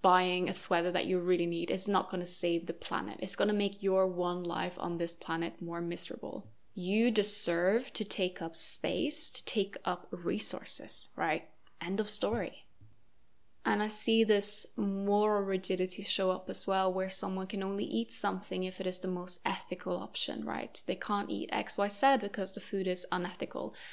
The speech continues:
And what is perceived as unethical really vary from one person to another, right? So overall, it's this mindset of, "I can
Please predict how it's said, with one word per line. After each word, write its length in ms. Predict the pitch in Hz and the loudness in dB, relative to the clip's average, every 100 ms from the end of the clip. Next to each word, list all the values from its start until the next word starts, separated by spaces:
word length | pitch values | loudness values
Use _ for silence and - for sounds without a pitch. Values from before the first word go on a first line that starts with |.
| - - | -14 -2
And 140 | 202 | 2
what 180 | 202 226 | 6 8
is 120 | 233 | 8
perceived 500 | - - 196 - 202 | 6 0 -2 -2 0
as 140 | 190 190 | 0 0
unethical 560 | 180 170 - 214 208 | -2 -4 -6 -2 -2
really 280 | 180 180 180 | 0 -2 0
vary 340 | 175 170 170 170 | 0 0 0 -4
from 380 | - 170 170 202 | -4 -4 -4 -4
one 200 | 185 180 | -2 -2
person 420 | 180 175 175 180 | -2 -4 -4 -4
to 120 | 175 170 | -4 -4
another, 480 | 165 165 - - - | -4 -4 -6 -8 -8
right? 300 | 185 190 - - - - - | -8 -8 -10 -14 -20 -20 -12
So 160 | - - | -4 4
overall, 400 | 226 220 220 208 | 6 6 4 4
it's 220 | 208 - | 4 6
this 220 | 220 220 | 6 4
mindset 560 | 208 196 196 202 - 196 | 4 2 2 2 4 2
of, 200 | 185 180 - - - - | 0 -2 -6 -18 -6 6
"I 240 | 196 214 | 8 8
can 260 | 220 220 | 6 -2